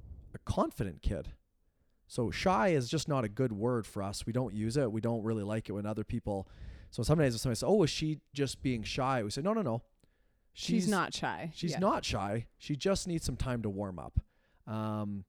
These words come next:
Speaker 1: because quite often that's exactly what she needs. Usually Paxton needs about five minutes,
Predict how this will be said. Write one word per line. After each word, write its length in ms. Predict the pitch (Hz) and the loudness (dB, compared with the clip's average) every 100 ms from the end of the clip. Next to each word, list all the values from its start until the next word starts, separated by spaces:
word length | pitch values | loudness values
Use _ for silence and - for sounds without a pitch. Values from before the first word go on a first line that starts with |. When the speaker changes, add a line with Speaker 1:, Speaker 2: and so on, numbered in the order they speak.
| _ - - - | _ -20 -20 -6
Speaker 1:
because 220 | 131 123 | -4 0
quite 220 | 151 139 | 4 6
often 460 | 131 135 120 113 - | 6 2 -2 -4 -2
that's 220 | 127 - | -2 -2
exactly 400 | 107 117 147 127 | -2 -2 0 0
what 120 | 104 - | -2 -4
she 120 | 104 | -6
needs. 220 | 101 98 | -6 -2
Usually 320 | 120 117 117 - - - - | -2 0 -4 -6 -14 -14 -2
Paxton 420 | - 135 147 - 139 | 0 2 -2 -4 -2
needs 200 | 123 110 | -2 -2
about 240 | 104 82 | -2 -4
five 340 | 87 117 151 | -2 0 0
minutes, 380 | 131 104 139 - | -2 -4 -4 -8